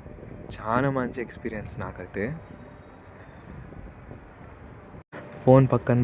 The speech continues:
పెట్టేసి కాసేపు అక్కడంతా వాటర్లో బాగా ఆడుకున్నాను. ఇంకా దాని తర్వాత ఇంకా ఇది పైనుంచి,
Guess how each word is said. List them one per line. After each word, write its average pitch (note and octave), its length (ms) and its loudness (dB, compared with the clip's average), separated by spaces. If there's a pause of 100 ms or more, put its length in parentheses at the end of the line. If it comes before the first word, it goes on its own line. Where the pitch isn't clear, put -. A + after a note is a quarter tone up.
పెట్టేసి A2+ 440 4 (220)
కాసేపు A2 460 4 (520)
అక్కడంతా A2+ 520 6
వాటర్లో A2+ 420 6 (200)
బాగా A2 240 8
ఆడుకున్నాను. G#2 540 0 (640)
ఇంకా G2+ 180 -4 (140)
దాని G#2 240 0
తర్వాత A#2 280 6 (180)
ఇంకా G#2+ 180 -2 (160)
ఇది A#2+ 120 4 (120)
పైనుంచి, C3 580 8